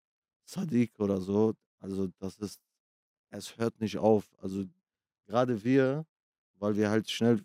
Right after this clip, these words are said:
uns für sowas begeistern, diese wunderschöne Bildersprache, und dann noch so in Kombination mit all den Lehren, die halt auch so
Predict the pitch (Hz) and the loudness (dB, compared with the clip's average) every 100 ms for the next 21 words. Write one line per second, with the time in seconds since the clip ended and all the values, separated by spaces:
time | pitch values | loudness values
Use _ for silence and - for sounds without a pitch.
0 | _ 113 107 110 101 107 92 101 104 117 | _ -6 -4 -2 0 0 -2 0 2 2
1 | - 110 107 101 156 196 - - _ _ | 2 -2 -2 -2 -2 -4 -6 -10 _ _
2 | - 110 101 113 104 98 107 104 - - | -4 -2 -2 0 -2 2 2 2 -2 -10
3 | 98 - 101 117 _ _ _ _ _ _ | -14 -10 -10 -10 _ _ _ _ _ _
4 | _ _ _ _ - 104 120 117 - 113 | _ _ _ _ -6 0 2 2 0 0
5 | 113 107 110 107 107 - 117 110 104 - | 2 2 2 2 0 0 2 2 2 0
6 | 107 107 104 117 117 107 117 120 98 98 | 0 2 6 6 6 4 0 -4 -6 -4
7 | 101 - 98 95 101 95 | -4 -4 -8 -4 -4 -4